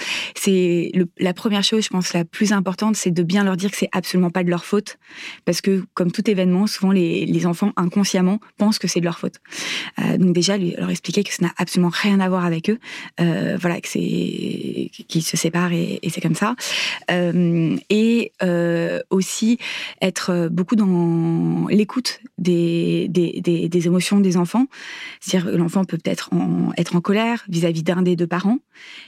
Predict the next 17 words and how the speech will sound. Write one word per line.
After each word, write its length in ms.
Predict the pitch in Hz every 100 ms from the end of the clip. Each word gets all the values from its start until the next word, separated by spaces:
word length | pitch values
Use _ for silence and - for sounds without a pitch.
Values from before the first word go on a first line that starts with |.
| _
et 140 | 202 -
accepter 500 | 220 - 220 - 196
ça. 180 | - - _ _
C'est-à-dire 320 | - 180 190
que 80 | 190
plutôt 320 | 170 196 220
que 100 | 202
d'essayer 300 | 175 175 202
de 80 | 180
raisonner 680 | 180 180 233 226 220 214 208
l'enfant 360 | 196 196 214 - - - - -
en 80 |
lui 80 | 175
disant « 460 | 165 170 196 196 185
Mais 220 | 185 190
non, 480 | 196 202 214 208 196
euh, 160 | 165